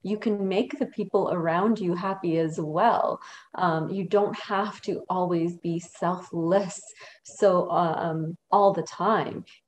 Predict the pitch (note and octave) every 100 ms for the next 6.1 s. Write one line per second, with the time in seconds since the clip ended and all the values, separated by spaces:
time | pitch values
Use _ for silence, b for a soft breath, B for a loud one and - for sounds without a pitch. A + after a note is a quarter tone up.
0 | - C#4+ D4+ C4 A3 G#3 G3+ G3 F#3+ A#3+
1 | C4 A#3 - F#3 - - F3+ F3 F3+ -
2 | D#3+ - B _ - G#3 G3 F3+ F3 F3
3 | E3+ E3 D#3 D#3 D#3 D#3 F3+ F3 F3+ F#3+
4 | G#3 G3 F3 - F3 G3 A3+ G3 E3 D3+
5 | D3 E3 - b b - F3 G3 G3 F3
6 | -